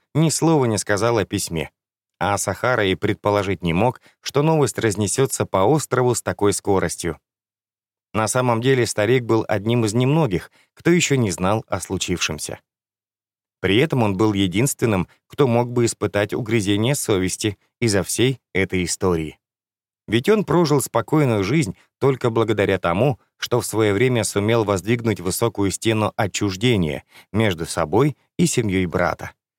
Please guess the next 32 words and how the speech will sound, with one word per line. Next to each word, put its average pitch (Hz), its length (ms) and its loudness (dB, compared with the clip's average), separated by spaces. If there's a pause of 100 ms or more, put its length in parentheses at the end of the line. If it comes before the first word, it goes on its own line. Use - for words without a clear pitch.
(240)
«Гнилое 123 600 2
яблоко, 80 560 -2 (180)
как 143 220 -2
и 135 80 4
его 110 200 4
отец», - 440 -4 (640)
пробормотал 101 640 0
он 117 160 2
бы 90 120 -2
со 190 160 -2
свойственной 101 600 0
ему 92 240 0
невозмутимостью. 90 1000 -2 (640)
«Можно 143 360 2
только 127 300 0
держаться 117 540 0
подальше 104 560 0
от 85 180 -2
него 95 380 0 (260)
и 185 80 4
таких, 113 400 -2
как - 240 -6
он». 73 200 -2 (680)
Сахара 117 460 0
поклонился 107 580 -2
старику 104 540 0 (240)
и 208 80 2
зашагал 131 520 2
к 85 80 -6
дому 143 320 2
госпожи 98 460 -2
Сата. - 440 -4